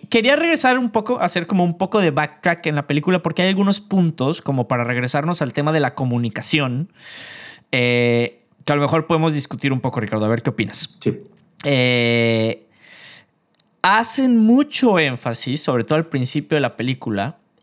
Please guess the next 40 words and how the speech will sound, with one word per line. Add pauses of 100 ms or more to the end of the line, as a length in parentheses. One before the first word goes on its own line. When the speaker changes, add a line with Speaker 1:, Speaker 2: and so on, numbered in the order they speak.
(420)
Speaker 1:
en
que
el (260)
cómo
decimos
las
cosas (640)
es
esencial. (1500)
Y (140)
el
motivo
por
el
que
me
quería
regresar
es
porque
quería
partir
otra
vez
de
la
premisa (480)
en
la
que
creemos
que
todo
mundo
entiende
a
partir
de
que
decimos